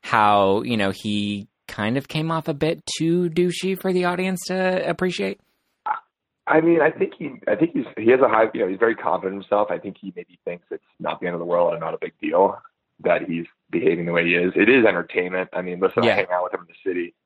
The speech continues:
Speaker 2: He is a smart dude. He's fun. He's a cool guy. Like, I, you know, as far as how he react, you know, behaves with women, you know, I've obviously made some mistakes, so I don't wanna throw too much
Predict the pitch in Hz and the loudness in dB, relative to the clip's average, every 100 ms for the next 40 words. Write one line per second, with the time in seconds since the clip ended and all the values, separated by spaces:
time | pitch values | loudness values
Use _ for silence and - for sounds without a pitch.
0 | _ _ _ _ _ 98 95 95 98 90 | _ _ _ _ _ 2 4 2 2 0
1 | - 90 87 87 82 - 92 90 87 87 | 0 -4 -2 -6 -4 2 4 2 -2 -10
2 | - 95 87 85 82 82 78 76 - 82 | -2 0 0 -2 -2 -2 -2 -4 -4 -2
3 | 82 80 - 113 87 - 104 101 95 90 | -2 -6 -2 -2 -2 2 6 6 4 -2
4 | _ _ _ _ _ _ 98 95 98 90 | _ _ _ _ _ _ -2 0 -2 -2
5 | 98 92 - 101 87 98 95 92 90 107 | -2 -2 -6 -8 -6 -2 -2 -2 -2 0
6 | 113 107 104 - 95 85 85 - _ _ | 0 -4 -10 -10 -8 -8 -10 -12 _ _
7 | 85 92 92 87 87 87 82 - 92 82 | -2 0 0 -2 -8 -4 -4 -4 -6 -4
8 | - 80 80 - 92 85 - 98 95 87 | 0 0 0 2 4 4 4 4 4 2
9 | - 95 90 - 104 87 | 2 2 2 2 4 2